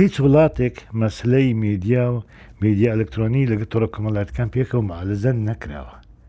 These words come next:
ئەمە جوو بابەتی زۆر لێک جیاوازن. ئەمە، ئە، حڕیەتی شخصی خەڵک چی دەنووسێ، ڕەنگ بێ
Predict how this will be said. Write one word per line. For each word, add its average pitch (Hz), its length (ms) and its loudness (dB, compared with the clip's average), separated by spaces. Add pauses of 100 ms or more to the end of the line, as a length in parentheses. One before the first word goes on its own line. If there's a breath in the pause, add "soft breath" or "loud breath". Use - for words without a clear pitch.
(640 soft breath)
ئەمە 117 180 -4 (240)
جوو 131 180 0
بابەتی 127 340 2 (140)
زۆر 135 260 4
لێک 92 120 0 (100)
جیاوازن. 78 520 -8 (1040 soft breath)
ئەمە، 139 240 4 (920 soft breath)
ئە، 110 100 -6 (360)
حڕیەتی 143 500 2
شخصی - 320 -2 (160)
خەڵک 120 260 2 (240)
چی - 180 -8
دەنووسێ، 120 400 0 (140)
ڕەنگ 151 180 2
بێ 156 100 4